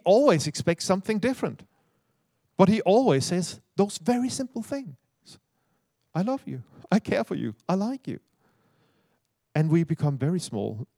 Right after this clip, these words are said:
very little. And they will say that leads us into the real reality of life, where we see ourselves in the light of the grace of God,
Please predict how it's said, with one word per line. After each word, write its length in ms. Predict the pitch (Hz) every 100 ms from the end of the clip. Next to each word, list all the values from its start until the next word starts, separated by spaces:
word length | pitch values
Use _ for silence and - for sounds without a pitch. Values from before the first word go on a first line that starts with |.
| _ -
very 280 | 175 214
little. 420 | 147 139 - - 104 _ _ _ _ _ _ -
And 120 | 147
they 100 | 147
will 120 | 147 147
say 200 | 143 135
that 340 | 143 196 -
leads 360 | 123 135 - 127
us 120 | 117
into 680 | 123 120 127 - 113 104 95 _ _ _ _
the 80 | 117
real 480 | 107 120 131 139 139
reality 600 | 127 110 104 113 - 107
of 120 | 98
life, 300 | 85 - - _ _ _ _ _ _ _ _ _ _ -
where 120 | 135
we 100 | 131
see 520 | - - 180 196 202
ourselves 880 | - 139 135 - 123 123 120 - - _ _ _ _
in 120 | 131
the 80 | 123
light 360 | 117 131 156 160
of 120 | 143
the 100 | 127
grace 360 | - 117 110 117
of 100 | 110
God, 320 | 90 107